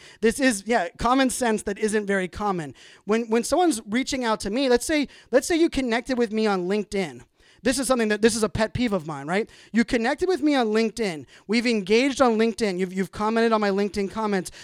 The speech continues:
You've shared one of my LinkedIn posts. And then because we're connected on LinkedIn, you have my email address. Rather than sending me a message on LinkedIn in mail, which you can,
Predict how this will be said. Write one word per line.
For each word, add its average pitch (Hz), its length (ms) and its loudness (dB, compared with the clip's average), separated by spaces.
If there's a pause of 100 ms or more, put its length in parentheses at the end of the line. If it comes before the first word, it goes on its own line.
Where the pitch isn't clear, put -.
(100)
You've 190 280 0
shared 226 360 4
one 226 100 6
of 220 40 2
my 202 100 2
LinkedIn 202 460 -2
posts. - 520 -2 (380)
And 208 200 0
then 370 280 2 (200)
because 262 420 2
we're 311 140 2
connected 262 400 -2
on 202 160 2
LinkedIn, 214 680 -2 (360)
you 233 180 4
have 233 200 2
my 220 240 0
email 254 380 0
address. 160 500 -8 (240)
Rather 302 300 2
than 403 160 4
sending 302 340 0
me 285 80 2
a 254 80 0
message 220 480 -2
on 190 200 -2
LinkedIn 226 520 0
in 240 260 0
mail, 156 380 -6
which 190 220 -2
you 208 100 -2
can, 185 480 -6